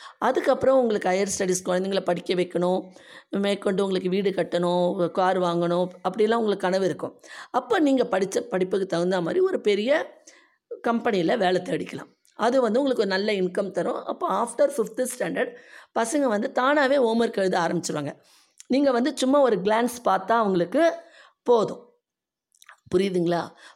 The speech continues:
பசங்களை வந்து பசங்களோட மனநிலைக்கு தகுந்த மாதிரி எல் கே ஜிலேருந்து தேர்ட் ஸ்டாண்டர்ட் வரைக்கும் இருக்கிற குழந்தைங்கள ரொம்ப பக்குவமா, ரொம்ப கேர் எடுத்து, அடிக்காம, திட்டாம, அவங்க போக்கிலேயே போய்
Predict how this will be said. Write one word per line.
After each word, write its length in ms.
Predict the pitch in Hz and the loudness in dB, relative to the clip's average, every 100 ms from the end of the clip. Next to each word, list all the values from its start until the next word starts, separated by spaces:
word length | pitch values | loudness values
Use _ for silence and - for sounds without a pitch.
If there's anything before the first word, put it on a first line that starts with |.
| - | -4
பசங்களை 460 | - - 294 277 196 | -2 2 2 2 2
வந்து 340 | 165 160 175 - | 0 0 -2 -2
பசங்களோட 400 | - 233 240 214 | -4 0 0 2
மனநிலைக்கு 580 | 156 160 202 196 170 175 | 0 0 0 0 -2 -4
தகுந்த 380 | 143 160 190 185 | -4 -2 -2 -2
மாதிரி 460 | 151 156 185 - - - _ | -2 -2 -4 -4 -14 -20 _
எல் 240 | - 180 185 | 0 0 2
கே 180 | 240 240 | 0 2
ஜிலேருந்து 380 | 208 202 233 - | 2 0 -2 0
தேர்ட் 120 | 185 185 - | 0 0 -2
ஸ்டாண்டர்ட் 260 | 190 170 | 0 0
வரைக்கும் 380 | 170 156 170 214 | 0 -4 -2 -2
இருக்கிற 280 | 175 - 143 | -2 -2 -4
குழந்தைங்கள 640 | - 160 175 165 147 196 - - - - | -4 -2 -2 -2 -4 -6 -14 -20 -20 -12
ரொம்ப 400 | - 190 226 - - | -4 -2 0 0 -2
பக்குவமா, 640 | 160 - 185 165 160 180 - _ _ _ | -4 0 0 2 0 -4 -8 _ _ _
ரொம்ப 340 | - 208 277 262 | -4 -2 0 -2
கேர் 300 | 175 160 170 | 0 0 0
எடுத்து, 560 | 151 156 170 175 180 - - - | -2 -2 -2 0 -2 -10 -20 -12
அடிக்காம, 720 | - 175 190 202 170 160 175 - _ _ _ _ _ _ 190 | -6 -6 -2 0 0 0 -2 -6 _ _ _ _ _ _ -4
திட்டாம, 640 | 196 - 196 160 156 190 - - - | -2 0 0 0 -2 -6 -14 -20 -12
அவங்க 420 | - 202 240 285 269 | -2 2 4 4 4
போக்கிலேயே 500 | 202 196 220 214 233 | 2 0 0 4 4
போய் 400 | 240 160 160 190 | 4 0 0 -4